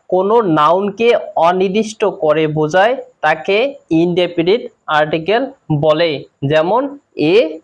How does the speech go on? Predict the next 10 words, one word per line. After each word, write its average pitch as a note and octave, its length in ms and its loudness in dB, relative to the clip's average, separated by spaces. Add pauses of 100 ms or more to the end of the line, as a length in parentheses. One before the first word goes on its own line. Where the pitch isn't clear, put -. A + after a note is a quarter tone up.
(120)
এন। D3 340 0 (1000)
কোনো C4 560 0 (220)
নাউনকে, F#3 1000 2 (220)
কোনো B3 500 0 (160)
নাউনকে F#3 880 0
আমি G#3+ 520 -2
একটু G3 260 -2
আগে F3+ 220 2
বললাম E3+ 460 0
যে G#3+ 340 0